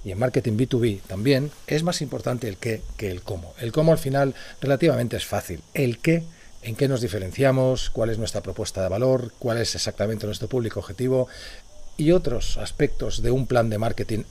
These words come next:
normal son fundamentales para saber qué plasmar en nuestro perfil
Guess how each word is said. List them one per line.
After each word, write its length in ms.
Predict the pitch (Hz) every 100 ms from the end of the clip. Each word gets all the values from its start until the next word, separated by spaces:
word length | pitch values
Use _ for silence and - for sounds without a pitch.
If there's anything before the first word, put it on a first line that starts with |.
| -
normal 600 | 131 139 120 120 104 104 -
son 200 | - 165
fundamentales 720 | 165 151 123 101 113 110 123
para 200 | 104 101
saber 360 | 101 98 113 120 - - -
qué 120 | 143
plasmar 500 | 131 120 - 127 113
en 120 | 85
nuestro 280 | 87 - 107
perfil 440 | 98 87 101 82